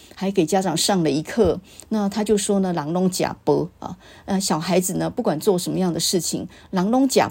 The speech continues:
饱”，所以呢，一定要用夸奖来代替责备。因为我们这一代哦，五六零年代这一代大概都是被骂大的嘛。可是呢，我们不希望小孩子是被骂大的吧？现在教育观念已经不一样了，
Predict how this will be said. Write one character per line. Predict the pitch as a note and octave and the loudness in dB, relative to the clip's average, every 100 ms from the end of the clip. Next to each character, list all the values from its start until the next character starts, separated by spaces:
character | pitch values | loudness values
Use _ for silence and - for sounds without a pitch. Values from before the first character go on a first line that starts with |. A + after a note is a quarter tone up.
| - | 2
饱”， | F#3 G3 | 2 2
所 | D4 | 2
以 | C4 | 2
呢， | F#3+ | 2
一 | - F3 | 0 -2
定 | A#3 | 0
要 | A3+ | 0
用 | G3+ | -2
夸 | G3 - G#3+ G#3+ | -4 -6 -2 -2
奖 | - B2 - - - | 0 -2 -6 -14 -6
来 | F3+ | -4
代 | F3+ G#3 | 0 0
替 | F3+ G3 | 0 -2
责 | - - D3+ | 0 0 0
备。 | - D#3+ F#3+ - - - | 0 -2 -2 -10 -12 -2
因 | E4 | 0
为 | - | 2
我 | |
们 | E3+ F3 | 2 0
这 | G#3 G3+ | 0 -2
一 | |
代 | F3+ - E3 - | -2 -6 -8 -8
哦， | - | -4
五 | F3+ | 0
六 | A#3+ | 2
零 | A3+ F3+ F3+ F3+ | 4 4 2 2
年 | E3+ F3 | 2 2
代 | G#3+ F3 | 2 0
这 | F3 C4+ | 0 2
一 | A#3+ | 2
代 | A#3 G#3 | 2 2
大 | F#3+ G#3+ | 2 0
概 | G3+ | 0
都 | G3+ | 0
是 | G3 | -2
被 | F#3+ F3 | 0 0
骂 | F#3 D3+ | 0 -4
大 | - D#3 F2+ | -4 -6 -6
的 | - | -8
嘛。 | - F3+ - - - | -10 -12 -18 -20 -12
可 | - | -6
是 | G3 D4 | 0 2
呢， | A3+ G#3+ | 2 2
我 | F#3 | 0
们 | E3+ F3 | 0 0
不 | A#3+ | 0
希 | - A#3+ | 2 0
望 | G#3 | 0
小 | G3 D3+ | 0 -2
孩 | D3+ E3 | -2 -2
子 | E3+ | 0
是 | - - | -2 -2
被 | F#3 F3+ | 0 2
骂 | F3 D#3+ | 2 0
大 | F3 D3+ | -2 -2
的 | D3+ | -2
吧？ | C#3+ | -4
现 | - G3 | -2 -2
在 | |
教 | F3+ F3+ | 0 2
育 | |
观 | F3 F3 | 2 2
念 | F3 | 2
已 | D3 | 2
经 | D#3+ D#3 | 0 0
不 | F3 C#3+ | 2 2
一 | |
样 | D3 B2+ | 2 -2
了， | G2 | -2